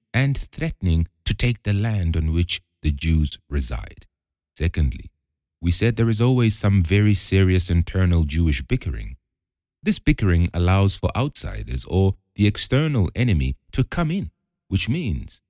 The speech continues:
that some of the outsiders are brought in by some of the Jews themselves. This now only leaves out only two salient points.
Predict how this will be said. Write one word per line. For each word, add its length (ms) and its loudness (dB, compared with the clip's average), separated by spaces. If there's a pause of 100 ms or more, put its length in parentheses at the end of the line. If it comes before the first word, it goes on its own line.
(180)
that 180 -8
some 400 0
of 180 -6
the 140 -2
outsiders 720 -4
are 60 2
brought 360 0
in 320 2 (360)
by 120 -2
some 300 2
of 140 2
the 100 -4
Jews 520 -2
themselves. 840 -6 (480)
This 300 2
now 520 0 (320)
only 300 2
leaves 340 0
out 320 0 (140)
only 420 4 (120)
two 300 2
salient 680 -4
points. 480 -16